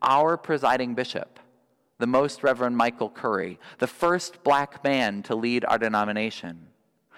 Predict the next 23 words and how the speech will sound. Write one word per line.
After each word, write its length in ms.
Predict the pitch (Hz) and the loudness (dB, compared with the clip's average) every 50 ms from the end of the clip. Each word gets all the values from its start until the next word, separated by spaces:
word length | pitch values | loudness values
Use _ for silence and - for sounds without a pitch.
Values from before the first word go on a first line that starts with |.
| - - - - | -20 -20 -4 0
Also 440 | - 151 180 190 - - 175 165 - | 4 4 4 4 2 2 0 2 2
interviewed 500 | 147 147 143 139 135 143 147 147 156 147 | 0 0 0 0 0 0 0 0 2 2
is 140 | 143 143 143 | 2 2 2
arguably 760 | - - 143 151 151 143 151 147 139 127 135 139 139 143 - | 2 2 2 2 2 0 0 0 0 2 2 4 4 4 4
our 220 | 131 131 131 131 | 4 4 4 4
leading 460 | 127 120 135 139 151 151 151 147 143 135 | 2 0 -2 -2 -2 -2 -2 -2 -4 -4
theologian, 640 | - 147 143 131 135 143 151 151 147 117 107 104 | -2 0 2 4 4 4 4 2 0 -2 -2 -2
the 80 | 107 110 | -2 0
Very 280 | 107 123 135 143 147 143 | 2 4 4 4 4 4
Reverend 400 | 131 131 131 117 127 127 123 123 | 4 2 2 4 2 0 2 2
Doctor 320 | 127 131 - - 131 123 | 2 0 2 -2 -2 -2
Kelly 360 | - - - 139 139 139 135 | -2 -2 -2 0 0 0 2
Brown 320 | 120 131 131 123 120 120 117 | 2 2 2 4 2 2 2
Douglas, 640 | 139 143 131 117 101 92 95 98 - - - - _ - - - - _ | 2 2 2 0 -4 -4 -4 -6 -12 -18 -20 -20 _ -20 -20 -20 -4 _
the 100 | 127 127 | -2 -2
first 360 | - - 160 165 156 - - | 2 2 2 2 2 2 2
black 280 | 143 143 143 147 - | 4 4 4 2 0
woman 440 | - 143 160 165 160 143 135 131 131 | 0 0 0 2 4 2 2 2 0
to 100 | - 139 | -2 -2
lead 420 | 127 123 131 143 147 147 143 147 139 | -2 -2 0 0 0 0 0 0 0
an 140 | - 131 | 0 -2
Episcopal 480 | 127 123 - 135 - - 139 120 123 120 | -2 -2 -4 -8 -8 -8 -4 -2 -2 -2
seminary. 720 | - - 147 143 127 107 92 87 71 - 64 71 80 - | 0 0 0 0 0 -4 -6 -8 -8 -10 -10 -12 -16 -18